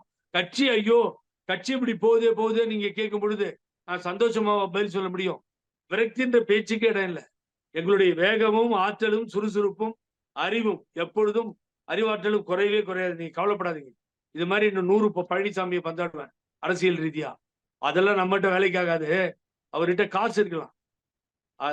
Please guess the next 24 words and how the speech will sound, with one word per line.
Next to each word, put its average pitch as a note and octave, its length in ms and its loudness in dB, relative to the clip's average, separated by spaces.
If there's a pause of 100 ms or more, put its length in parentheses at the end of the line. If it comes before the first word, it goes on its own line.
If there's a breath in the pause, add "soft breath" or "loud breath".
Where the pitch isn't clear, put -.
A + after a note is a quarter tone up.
(140)
குணத்தோள்கள் G#3+ 600 4
இருக்கிறது, D#3 420 -4
பணத்தாள்கள் G3 580 2
வச்சுட்டு F3 280 -2
ஒண்ணும் F3+ 180 -4
கிழிக்க F#3+ 240 -4
முடியாது. D3+ 300 -6 (500)
அந்த D3 160 -6
நேரம் F3 360 2
வரும். E3+ 280 2 (500)
ஆகவே F#3 300 4
நான், D#3 220 -6
எ-, D3 200 -6
நான் F3 380 0
சோர்வே A3 460 6
கிடையாது G3 300 2
எங்க E3+ 160 -2 (140)
டீமுக்கு. E3+ 320 -4 (640)
நாங்க F3 280 4
இதுல D#3 220 6
இறங்கி F3+ 280 4
தான் G#3 200 2
போய்கிட்டு F3+ 260 2
இருக்கோம். D3+ 380 -8